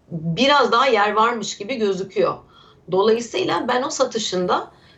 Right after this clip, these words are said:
e, en azından baskının diyeyim, çok büyük bir satış olur hisse senetleri piyasasında gibi algılanmasın ama var olan satışın,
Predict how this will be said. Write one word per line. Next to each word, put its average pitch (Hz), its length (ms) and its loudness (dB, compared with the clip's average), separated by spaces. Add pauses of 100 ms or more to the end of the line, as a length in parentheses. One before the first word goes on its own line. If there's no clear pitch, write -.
(160)
e, 180 80 2
en 175 360 4
azından 226 300 4
baskının 220 560 2
diyeyim, 165 280 -4
çok - 320 -14
büyük 208 240 -8
bir 196 80 -2
satış 196 520 -6
olur 180 320 4
hisse 180 280 -6
senetleri 180 500 0
piyasasında 185 500 2
gibi 190 220 2
algılanmasın 190 800 2
ama 226 280 0 (300)
var 240 280 2
olan 233 300 -2
satışın, 220 600 -4